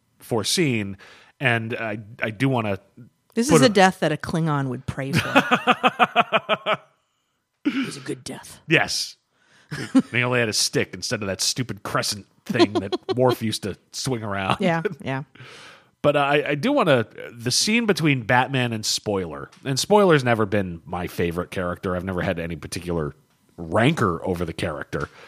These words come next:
Speaker 1: I've also never seen why so many people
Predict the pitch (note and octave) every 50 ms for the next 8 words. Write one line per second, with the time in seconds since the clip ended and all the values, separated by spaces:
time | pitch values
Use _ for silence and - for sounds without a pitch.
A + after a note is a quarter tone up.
0 | - - _ _ _ _ _ _ _ _ _ _ _ _ - - D2+ F2+ F#2 E2+
1 | F2 F2+ F#2 - A2+ F#2+ F2 F2 E2+ F2 - - A#2 G2+ F#2 F2+ F2 E2+ E2+ D#2+
2 | D#2+ D#2+ - - _ B2+ - - B2+ G2+ - - D2+ - G#2+ F#2 F#2 F2 E2